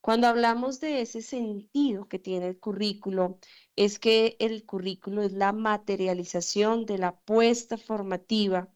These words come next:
dentro de un proyecto educativo, ¿sí? Es donde se define todo ese modelo pedagógico, cómo lo concreto en esas acciones intencionadas para la formación de un ser humano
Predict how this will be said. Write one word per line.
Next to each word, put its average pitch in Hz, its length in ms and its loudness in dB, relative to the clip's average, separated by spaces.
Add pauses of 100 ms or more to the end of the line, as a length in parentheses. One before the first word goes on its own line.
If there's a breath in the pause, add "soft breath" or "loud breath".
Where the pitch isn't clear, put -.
(120)
dentro 185 380 0
de 175 140 0
un 170 80 -4
proyecto 196 600 0
educativo, 180 680 -4 (180)
¿sí? - 300 -2 (460 loud breath)
Es 202 240 4
donde 214 480 2
se 208 160 -4
define 190 600 -2
todo 208 300 0
ese 208 220 -4
modelo 180 420 -2
pedagógico, 196 1300 2 (340 loud breath)
cómo 233 400 6
lo 240 200 -4
concreto 202 1000 -4 (100)
en 190 160 0
esas 185 320 -6
acciones 202 760 -2
intencionadas 190 1200 -2
para 180 220 -2
la 180 100 -6
formación 170 640 0
de 165 100 -4
un 170 60 -4
ser 196 220 -2
humano 202 480 2